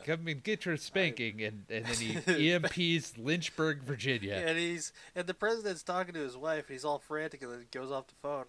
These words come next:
Speaker 2: and they all act like they're fucking dead.
Speaker 1: It's like, she just doesn't have power.
Speaker 2: She could go literally to anywhere else in fucking Virginia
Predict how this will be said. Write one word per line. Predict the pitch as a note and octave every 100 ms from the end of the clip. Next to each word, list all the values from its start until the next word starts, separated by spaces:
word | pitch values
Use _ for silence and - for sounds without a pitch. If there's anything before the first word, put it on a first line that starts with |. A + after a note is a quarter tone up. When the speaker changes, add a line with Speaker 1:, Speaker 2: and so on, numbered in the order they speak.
| B2
Speaker 2:
and |
they | D3 D3+
all | F#3 F3
act | F#3 G3+
like | G3+ F3
they're | E3
fucking | - E3+ E3 F3 C#3
dead. | - C3+ D#3 A#2 - _ _ _ -
Speaker 1:
It's | -
like, | D3+ -
she | -
just | F3 -
doesn't | G#3 G#3
have | F#3+ -
power. | D3 C#3+ C3+ F#2 D#2+ - _
Speaker 2:
She | - - A#3
could | - A3+
go | - A3+ G3+ F#3 F3 _
literally | D#3+ F3 A#3 A3 F3 F3 F3+
to | -
anywhere | F#3+ F#3 A#3 G#3+ F#3
else | G#3 G3 G3
in |
fucking | E3+ F#3 F3+ G#3
Virginia | F3 E3+ D3 F#3 D3+ B2+ A#2+